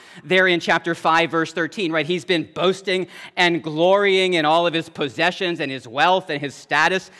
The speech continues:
But he says there in chapter five, "Yet all this is worth nothing to me, so long as I see Mordecai the Jew sitting at the king's gate." Is that not crazy?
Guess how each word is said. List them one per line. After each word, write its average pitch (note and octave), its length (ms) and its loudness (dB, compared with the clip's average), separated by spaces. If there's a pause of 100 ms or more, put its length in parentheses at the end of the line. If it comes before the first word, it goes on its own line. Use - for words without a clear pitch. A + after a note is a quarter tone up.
(220)
But G#3+ 80 -2
he A3 80 2
says A#3 240 0
there G#3 160 2
in F3+ 80 0
chapter F3+ 300 -2
five, E3+ 240 2 (180)
"Yet G#3 220 4
all C4 320 4
this B3+ 240 0
is G3 160 -2
worth G3+ 200 2
nothing G#3 500 2
to F3 120 -4
me, C3 280 -4 (220)
so G#3 300 0
long A3+ 340 4
as G3+ 140 2
I F#3+ 140 4
see G3 260 -4
Mordecai G3 640 2
the E3+ 140 -2
Jew E3 480 -2 (200)
sitting A#3+ 460 0
at F3 100 -2
the F#3 100 -2
king's F#3+ 440 -4
gate." D#3 440 -8 (2000)
Is C#4+ 140 -16
that D#4+ 160 -4
not B3+ 160 -2
crazy? D#3+ 720 -8